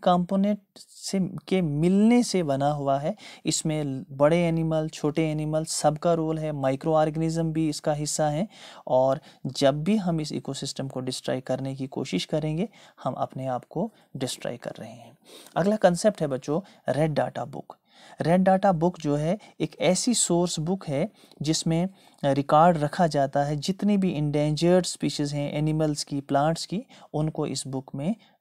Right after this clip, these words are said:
रिकॉर्ड के तौर पे रखा जाता है। Different red data books available हैं for plants, for animals and for other, अ, species। लेकिन जो, अ, मुद्दा और मकसद है इस रेड डाटा बुक का,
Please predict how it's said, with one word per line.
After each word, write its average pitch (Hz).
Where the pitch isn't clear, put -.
रिकॉर्ड 131
के 131
तौर 127
पे 175
रखा 143
जाता -
है। 127
Different 196
red 156
data 143
books -
available 147
हैं 143
for 135
plants, 139
for 131
animals 147
and 131
for 131
other, -
अ, 135
species। 208
लेकिन 139
जो, 135
अ, 131
मुद्दा 143
और 151
मकसद 139
है 147
इस 135
रेड 127
डाटा 127
बुक 143
का, 185